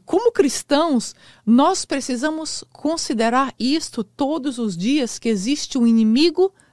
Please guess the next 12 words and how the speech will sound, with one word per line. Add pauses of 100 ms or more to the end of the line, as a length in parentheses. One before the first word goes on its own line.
(100)
trabalhando (340)
para
destruir (240)
os
cristãos (180)
e,
os
tes-,
e
o
testemunho
deles.